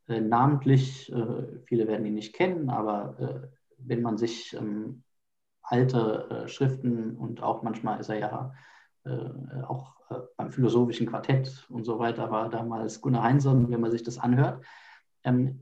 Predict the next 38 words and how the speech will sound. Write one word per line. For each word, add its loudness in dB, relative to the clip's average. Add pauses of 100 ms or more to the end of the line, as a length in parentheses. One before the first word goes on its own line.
(140)
der 4
hat 0
praktisch, -4
äh, -4
zum 2
sehr 4
frühen 6
Zeitpunkt, 2
das -10
war -2
so -2
zweitausendacht, -4 (240)
zweitausendneun, 2
als -6
wir -4
hier, -4
äh, -6
diese, -4 (560)
äh, -18 (680)
neue, 8 (480)
äh, -2
Zentralbankpolitik, 2 (140)
äh, -2
dann -4
sehr 0
stark, 0
äh, -6 (300)
nach -4
der -8
Finanzkrise 0
Zinsen -4
auf -6
Null 4
und -2
so -2
weiter 0
gespürt 0
haben, 2